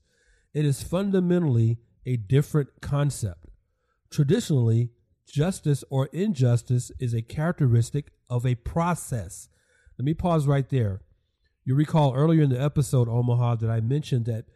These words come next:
Black Lives Matters, they had no grievance. They had no problem with the way the trial was conducted of George Zimmerman. They had issues with the outcome,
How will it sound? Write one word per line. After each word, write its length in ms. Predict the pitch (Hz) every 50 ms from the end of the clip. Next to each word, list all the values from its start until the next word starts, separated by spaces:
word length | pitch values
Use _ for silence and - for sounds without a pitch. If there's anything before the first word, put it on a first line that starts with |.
| _ _ _ _ -
Black 240 | 120 143 190 - -
Lives 280 | 160 151 147 123 120
Matters, 520 | 135 139 151 147 135 117 104 101 101 - - - _ _ _ _ _ -
they 240 | 107 160 220 220 233
had 240 | 226 214 202 180 151
no 160 | 156 160 156
grievance. 520 | 123 120 127 143 160 143 113 101 98 -
They 160 | - 147 196 202
had 180 | 180 175 147 151
no 120 | 147 147
problem 460 | - - - 156 160 165 156 151 131
with 200 | 123 127 117 -
the 100 | - 120
way 400 | 110 107 107 117 156 190 202 208
the 140 | 165 156 143
trial 420 | - - 139 127 120 117 110 107
was 140 | 107 104 -
conducted 520 | - 120 110 101 110 107 - - 107 104 -
of 140 | 110 107
George 260 | 104 113 104 104 101 92
Zimmerman. 380 | 104 98 98 90 85 85 - - _ _ _ _ _ _ _ _ _ -
They 180 | - 285 277 269
had 220 | 240 202 170 -
issues 400 | - 131 139 139 - 156 160 156
with 140 | 165 185 - -
the 120 | 220 - -
outcome, 720 | 233 247 240 247 - - 185 165 135 101 80 73 -